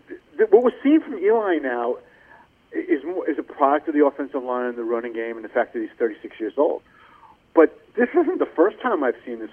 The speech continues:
from him. He had a horrible stretch ten years ago in a year they went on to win the Super Bowl. On the Sunday after Thanksgiving in two thousand seven against Minnesota, I think he had three pick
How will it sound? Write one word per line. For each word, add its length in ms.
from 160
him. 220
He 140
had 140
a 60
horrible 600
stretch 220
ten 160
years 300
ago 340
in 120
a 40
year 200
they 80
went 200
on 120
to 100
win 160
the 160
Super 200
Bowl. 260
On 500
the 220
Sunday 320
after 220
Thanksgiving 920
in 140
two 140
thousand 440
seven 200
against 240
Minnesota, 580
I 80
think 220
he 80
had 240
three 180
pick 240